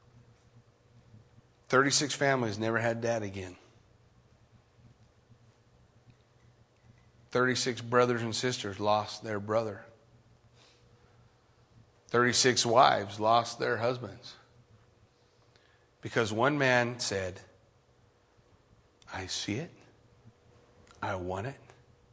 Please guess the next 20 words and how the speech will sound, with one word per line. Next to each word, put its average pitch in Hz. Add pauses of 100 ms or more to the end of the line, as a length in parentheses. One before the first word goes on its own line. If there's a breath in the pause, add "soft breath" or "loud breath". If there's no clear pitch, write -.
(280)
so -
I 120
took -
it." - (2500)
And 104
that's 117
what 123
sin 135
does 135
in 131
our 123
families. 127 (2000 soft breath)
We 127
gotta 143
stop 143
playing 131
with 98
it 98
like 98
it's -